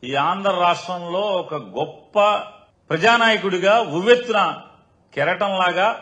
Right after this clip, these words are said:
ఎగసి పడుతున్నాడని చెప్పని చంద్రబాబు నాయుడు, కాంగ్రెస్ పార్టీ,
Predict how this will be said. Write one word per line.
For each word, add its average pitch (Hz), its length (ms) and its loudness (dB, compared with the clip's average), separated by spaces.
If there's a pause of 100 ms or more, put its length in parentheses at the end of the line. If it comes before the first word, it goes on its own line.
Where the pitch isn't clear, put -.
(220)
ఎగసి 165 380 -6
పడుతున్నాడని 160 680 -4
చెప్పని 165 280 -8 (680)
చంద్రబాబు 165 600 0
నాయుడు, 147 400 -4 (800)
కాంగ్రెస్ 185 540 2
పార్టీ, - 340 -2